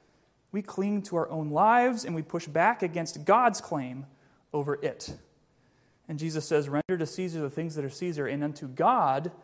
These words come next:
the things that are God's." Regardless of your political leanings, regardless of who you're voting for, we are all guilty of holding back from God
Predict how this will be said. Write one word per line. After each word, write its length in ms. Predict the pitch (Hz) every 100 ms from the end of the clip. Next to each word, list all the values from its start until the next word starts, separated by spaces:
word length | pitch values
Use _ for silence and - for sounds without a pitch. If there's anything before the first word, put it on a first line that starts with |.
| _ _ _ _
the 100 | 143
things 500 | 139 - 208 185 160
that 140 | 147 143
are 100 | 139
God's." 760 | 139 135 127 113 - - - _ _ _ _ _ _ _ _ _ _ _ _ _ _ _ _ _
Regardless 560 | 147 160 175 175 165
of 140 | 160 147
your 80 |
political 480 | 156 156 165 165 151
leanings, 460 | 143 156 156 135 127
regardless 500 | 160 160 165 190 180
of 140 | 165
who 100 | 185
you're 160 | 175 165
voting 380 | 147 156 160 151
for, 340 | - 156 143
we 160 | 143 165
are 100 | 156
all 180 | 165 175
guilty 720 | 147 185 202 202 143 139 175 - - -
of 140 | 151
holding 560 | - - 202 220 220 214
back 560 | 156 170 175 - -
from 540 | - - 185 185 190 180 - 160
God 460 | 160 131 131 131